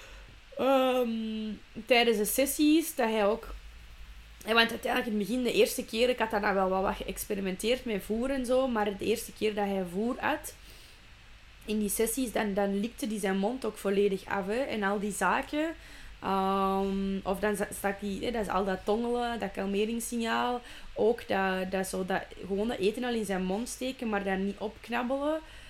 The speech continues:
Ah, dat deed hij ook heel hard, dus het was heel duidelijk dat hij nog wel best veel spanning had.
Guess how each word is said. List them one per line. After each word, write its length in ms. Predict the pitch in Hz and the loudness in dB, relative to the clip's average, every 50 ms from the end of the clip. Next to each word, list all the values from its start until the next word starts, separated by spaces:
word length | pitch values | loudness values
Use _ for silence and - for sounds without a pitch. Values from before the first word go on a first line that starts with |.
| - - - | -16 -14 -10
Ah, 260 | - - 202 202 202 | -6 -4 -2 -2 0
dat 160 | 190 202 196 - | 0 -2 0 0
deed 160 | 208 208 - | -2 0 0
hij 100 | 202 190 | 0 0
ook 160 | 202 247 233 | 0 0 0
heel 260 | - 247 240 254 254 | -2 0 0 0 0
hard, 240 | 202 202 240 277 - | 0 -2 -4 -4 -6
dus 100 | - 208 | -6 -4
het 100 | 196 208 | -2 0
was 120 | 190 185 | 0 0
heel 200 | - 208 214 214 196 | 0 0 -2 -2 -2
duidelijk 340 | - 185 185 196 214 220 196 | 0 0 2 2 0 0 -2
dat 140 | 196 185 - | -4 -4 -4
hij 100 | 196 180 | -4 -4
nog 120 | 185 175 | -4 -2
wel 180 | 180 185 180 175 | -2 -2 -2 -2
best 220 | - 185 180 - - | -4 -6 -8 -6 -6
veel 180 | - 185 180 | -4 -4 -4
spanning 540 | 180 - - - - 185 214 220 196 170 175 | -4 -6 -8 -6 -6 -4 -4 -4 -4 -2 -2
had. 240 | 175 170 175 - | -4 -4 -6 -8